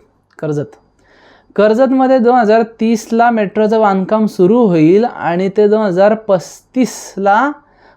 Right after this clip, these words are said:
पूर्ण होईल आणि मग त्याच्यातला जो दुसरा टप्पा आहे तो दोन हजार पस्तीसपासून पुढे चालू राहील. हे सगळं सांगण्यासाठी मला ते भविष्यकाळाचा वापर करावा लागेल.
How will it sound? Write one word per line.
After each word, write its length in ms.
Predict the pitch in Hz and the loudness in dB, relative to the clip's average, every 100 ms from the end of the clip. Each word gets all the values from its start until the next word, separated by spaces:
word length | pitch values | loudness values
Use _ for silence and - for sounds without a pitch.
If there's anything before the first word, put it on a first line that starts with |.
| _ - | _ 0
पूर्ण 260 | 226 233 | 2 2
होईल 340 | 285 220 208 247 | 2 4 2 0
आणि 300 | - 196 214 | -2 -2 0
मग 140 | 240 240 _ | -4 -6 _
त्याच्यातला 600 | 208 - 233 220 226 262 285 - 180 | -2 0 -2 -2 0 0 0 -6 0
जो 220 | 208 226 | 2 2
दुसरा 360 | 196 190 214 220 | 0 0 0 0
टप्पा 340 | 208 208 220 | 0 0 0
आहे 420 | 196 175 196 254 | 2 0 0 -2
तो 240 | 254 208 202 | -4 -6 -6
दोन 160 | 208 | -6
हजार 300 | 185 196 254 311 - _ _ _ - | -2 0 0 -2 -14 _ _ _ -16
पस्तीसपासून 600 | 185 - 214 - 190 214 | -16 -12 -10 -8 -6 -6
पुढे 180 | 180 190 | -4 -4
चालू 260 | 185 170 | -2 -2
राहील. 180 | 185 139 - _ _ _ - _ _ 156 | -2 -4 -8 _ _ _ -20 _ _ 0
हे 200 | 208 277 | 2 2
सगळं 300 | 220 226 277 | 2 2 2
सांगण्यासाठी 540 | 220 185 240 214 214 | 0 0 0 0 0
मला 200 | 220 214 | 0 0
ते 100 | 214 | 0
भविष्यकाळाचा 580 | 190 160 160 175 165 170 | 0 0 -2 -2 -2 -2
वापर 240 | 151 156 151 _ _ - | -4 -6 -8 _ _ -10
करावा 260 | 156 156 | -6 -4
लागेल. 220 | 151 135 | -4 -6